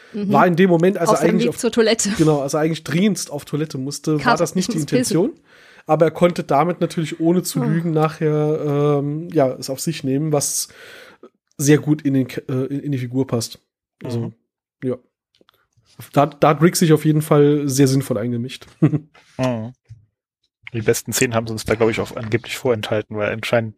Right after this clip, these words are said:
Speaker 3: Richard Dean Anderson ein paar Mal sehr gut improvisiert hat, dass er dringend aufs Klo muss.
Speaker 2: Ja.
Speaker 1: Mhm.
Speaker 2: Von, wie, so von Take zu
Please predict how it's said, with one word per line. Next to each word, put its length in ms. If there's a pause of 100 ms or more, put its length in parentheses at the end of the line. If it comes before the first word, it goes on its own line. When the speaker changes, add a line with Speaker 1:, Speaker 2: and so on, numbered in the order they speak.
(140)
Speaker 3:
Richard 300
Dean 120
Anderson 420
ein 40
paar 160
Mal 100
sehr 260
gut 220
improvisiert 640
hat, 120
dass 140
er 140
dringend 360
aufs 140
Klo 200
muss. 240 (420)
Speaker 2:
Ja. 360 (600)
Speaker 1:
Mhm. 240
Speaker 2:
Von, 200 (100)
wie, 260
so 140
von 180
Take 220
zu 120